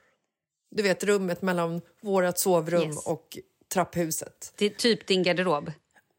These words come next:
Speaker 1: Ja, men den har vi ju flyttat nu som vi har byggt om lite garderober och så. Men här
Speaker 2: Mhm.
Speaker 1: står det liksom, det står gamla yogamattor och det står gamla liksom så här, det står lite hudvårdsprodukter, det står en del skor, det står liksom så här kartonger med prylar,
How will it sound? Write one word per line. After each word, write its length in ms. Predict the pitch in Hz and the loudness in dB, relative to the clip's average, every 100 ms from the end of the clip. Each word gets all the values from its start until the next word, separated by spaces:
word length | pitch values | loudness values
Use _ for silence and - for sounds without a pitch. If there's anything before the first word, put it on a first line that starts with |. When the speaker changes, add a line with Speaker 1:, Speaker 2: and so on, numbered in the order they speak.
| _ _ _ - - | _ _ _ -20 -10
Speaker 1:
Ja, 240 | - 254 262 | 0 2 2
men 140 | 262 | 2
den 220 | 262 247 | 2 2
har 160 | 233 226 | 2 0
vi 100 | 214 | 0
ju 120 | 202 | -2
flyttat 500 | 190 214 - - 185 | -2 -4 -2 -2 -2
nu 220 | 165 156 | -2 -4
som 200 | 160 170 | -4 -2
vi 60 | 170 | -2
har 80 | 160 | -2
byggt 260 | 165 - | -4 0
om 200 | 185 165 | 0 0
lite 220 | 147 - 151 | -4 -6 -4
garderober 540 | 151 156 - - - | -2 -2 -4 -6 -6
och 100 | - | -6
så. 180 | - - | -6 -2
Men 120 | 269 | -2
här 260 | 269 320 311 | 0 2 4
Speaker 2:
Mhm. 80 | 285 | 2
Speaker 1:
står 340 | 208 240 190 | 4 4 4
det 100 | 180 | 2
liksom, 360 | - - 156 185 | -2 -4 -4 -2
det 80 | 220 | -2
står 280 | - 262 | 2 2
gamla 340 | 254 254 254 254 | 4 2 2 0
yogamattor 920 | 247 277 254 233 233 247 - - 247 | 2 2 2 0 -2 -6 -8 -2 0
och 120 | 254 | 2
det 100 | 233 | 0
står 320 | - 254 247 | -4 0 0
gamla 420 | 233 247 233 233 226 | 2 2 2 0 -2
liksom 420 | 233 - 233 220 | -4 -4 -6 -4
så 100 | 226 | -6
här, 200 | 202 202 | -4 -6
det 140 | 208 | -10
står 200 | 226 277 | -10 -10
lite 280 | 254 262 269 | -8 -8 -8
hudvårdsprodukter, 1160 | 220 285 240 226 247 240 - 233 254 - 269 247 | -8 -8 -8 -2 -2 -2 -8 -2 -2 -2 -6 -4
det 180 | 247 | -6
står 300 | 226 247 233 | -4 -4 -2
en 120 | 220 214 | -2 -2
del 220 | 208 190 | -4 -2
skor, 520 | - - 226 226 208 | -6 -2 -2 -2 -2
det 100 | 247 | -6
står 200 | - 277 | -4 -4
liksom 280 | 254 254 240 | -4 -6 -4
så 80 | 226 | -4
här 140 | - | -4
kartonger 600 | 247 - 277 277 277 269 | -8 -6 -6 -4 -4 -4
med 180 | 262 262 | -4 -4
prylar, 600 | - 262 202 208 233 | -4 -4 -2 -2 -2